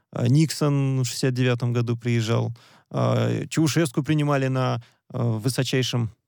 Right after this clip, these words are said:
уровне, на высшем уровне, а, в западных странах. Например, он был единственным из лидеров, с-, э, единственным из социалистических лидеров, которого принимала королева Елизавета вторая Великобритании.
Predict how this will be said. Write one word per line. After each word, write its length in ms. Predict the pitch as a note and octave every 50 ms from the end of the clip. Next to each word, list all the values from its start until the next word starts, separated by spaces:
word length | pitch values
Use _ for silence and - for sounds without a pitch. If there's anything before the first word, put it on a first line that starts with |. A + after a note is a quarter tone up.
| _ _ _ _ _ _ _ _ - - _ - -
уровне, 500 | E3+ D3+ C#3 C#3+ A2 A#2+ A#2+ A2+ A2 A2+ - _ - - _ _ -
на 100 | D#3 E3
высшем 320 | C#3+ D#3 - - C3+ B2+
уровне, 400 | C3 C3 B2+ A2 A#2 A#2 A2 G#2 - _ _ _ _ _
а, 120 | - - B2
в 220 | A#2+ A#2+ A2+ B2
западных 360 | A#2 B2+ A#2+ - B2+ B2 A#2+
странах. 380 | - - D3 D#3+ D#3 C3+ B2 -
Например, 360 | A#2+ A#2 B2 B2 B2+ C3 B2+
он 140 | C3 A#2+ A2+
был 160 | C3 B2+ B2
единственным 720 | - C#3+ C#3 D3 C#3+ D#3 C#3 A#2+ - C#3+ B2+ B2+ B2 B2
из 80 | A#2 B2
лидеров, 360 | C3 B2+ A#2 B2 A#2 A2+ A2+ - - -
с-, 180 | - - - -
э, 240 | - B2+ A#2+ B2+ B2+
единственным 440 | - B2+ C#3 D3 C#3+ A#2 - A#2+ A#2
из 60 | A2+
социалистических 680 | - A#2+ - - B2+ B2 A#2+ - A#2+ - - - C3 A#2+
лидеров, 400 | D3 D#3+ E3 D#3+ C3+ A#2+ - - - _ _
которого 300 | - - A#2+ A#2 C3 C#3+
принимала 420 | B2 B2+ B2+ B2 B2 B2+ C3+ C3 B2
королева 380 | A#2 - A#2 A#2 A#2 B2+ B2+
Елизавета 400 | B2 A#2+ A#2 A2+ G#2+ A#2+ B2+ A#2+
вторая 420 | - - B2+ B2 A2+ A2 A2+ B2 A#2+ - - - - - - - - - _ _ -
Великобритании. 920 | - A#2+ A2+ A#2 A#2 A#2 - A2+ A#2 A#2+ A#2 - A2+ A#2 A2+ A2+ A#2+ B2